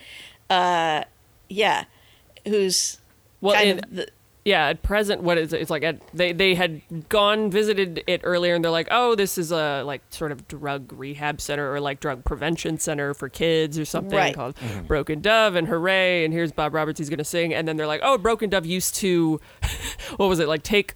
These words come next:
Speaker 2: buy old military planes and then smuggle drugs and guns into,
Speaker 1: Yeah.
Speaker 3: Yeah.
Speaker 2: like,
Speaker 1: Yeah, well, 'cause he, 'cause
Speaker 2: South
Speaker 1: that's what Bugs,
Speaker 2: America. <laughs>
Speaker 1: that's the scandal that Bugs is onto, is that they took out a, a loan from what is now a failed savings and loan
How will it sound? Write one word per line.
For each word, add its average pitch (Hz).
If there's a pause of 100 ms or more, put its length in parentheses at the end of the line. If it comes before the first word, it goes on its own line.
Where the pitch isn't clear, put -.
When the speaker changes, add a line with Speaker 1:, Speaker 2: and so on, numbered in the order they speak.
Speaker 2:
buy 185
old 190
military 180
planes 170
and 160
then 156
smuggle 160
drugs 156
and 151
guns 151
into, 151
Speaker 1:
Yeah. 233
Speaker 3:
Yeah. 117
Speaker 2:
like, 143
Speaker 1:
Yeah, 254
well, 240
'cause 269
he, 285
'cause 190
Speaker 2:
South 247
Speaker 1:
that's 240
what 233
Bugs, 175
Speaker 2:
America. 175
<laughs> -
Speaker 1:
that's 247
the 269
scandal 247
that 196
Bugs 240
is 196
onto, 202
is 202
that 202
they 202
took 240
out 196
a, 180
a 180
loan 233
from 196
what 196
is 190
now 202
a 180
failed 214
savings 190
and 185
loan 185